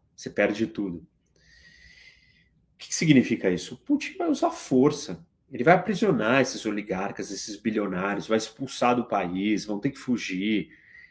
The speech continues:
Isso não é uma coisa muito simples, a não ser que eles se juntem todos, simultaneamente, em conjunto, atuem. E nós não temos isso agora, eles não têm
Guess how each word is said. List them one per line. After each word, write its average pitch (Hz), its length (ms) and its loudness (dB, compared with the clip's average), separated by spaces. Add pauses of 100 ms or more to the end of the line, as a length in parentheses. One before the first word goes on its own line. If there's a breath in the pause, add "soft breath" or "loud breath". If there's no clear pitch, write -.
(200 loud breath)
Isso 196 220 0
não 247 200 4
é 190 360 6
uma 226 160 -2
coisa 202 240 6
muito 208 180 -2
simples, 127 680 -2
a 170 100 8
não 233 180 4
ser 196 200 0
que 190 100 -4
eles 175 200 0
se 160 100 0
juntem 180 500 0 (240)
todos, - 840 10 (640)
simultaneamente, 175 1400 2
em 196 200 4
conjunto, 151 920 2 (1080 loud breath)
atuem. 147 720 4 (460)
E 113 40 -10
nós 117 280 2
não 156 200 4
temos 160 380 4
isso 156 680 0
agora, 131 800 0
eles 110 220 -6
não 127 180 -2
têm 151 380 0